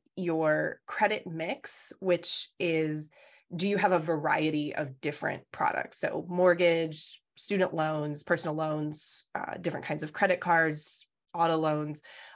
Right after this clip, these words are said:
Um, they're looking for a little bit of a mix, and that makes a small, a small difference. But if you have a variety of products, that can be a little bit better for your credit score.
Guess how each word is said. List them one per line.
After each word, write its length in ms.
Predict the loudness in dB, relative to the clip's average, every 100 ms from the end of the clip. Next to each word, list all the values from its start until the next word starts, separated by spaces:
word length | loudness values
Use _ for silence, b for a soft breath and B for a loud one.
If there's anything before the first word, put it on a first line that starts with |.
| 0
Um, 360 | 2 2 -2 0
they're 120 | 2
looking 320 | 4 2 0 -4
for 580 | -4 -2 0 -2 -4 -10 b b b b _ _ _ _
a 100 | 4
little 320 | 4 6 6 8
bit 120 | 6
of 80 | 4
a 40 |
mix, 280 | 0 0 0
and 120 | 2
that 120 | 2
makes 220 | 0 -2 -2 -2
a 100 | -2
small, 640 | -4 -6 -4 -2 -4 -8 _ -8
a 80 | -8
small 240 | -2 0 0
difference. 400 | 0 -2 -6 -6
But 80 |
if 80 | -4
you 80 | -2
have 80 | 0
a 60 |
variety 480 | 0 2 2 2 0
of 100 | -4
products, 400 | 0 2 2 0
that 160 | -6 -6
can 120 | -8
be 100 | -10
a 40 |
little 200 | -10 -8
bit 160 | -6 -2
better 320 | -2 0 -2 B B B B
for 80 | -4
your 320 | -2 -2 -4
credit 340 | -4 -2 -2 -4
score. 460 | -4 0 0 -2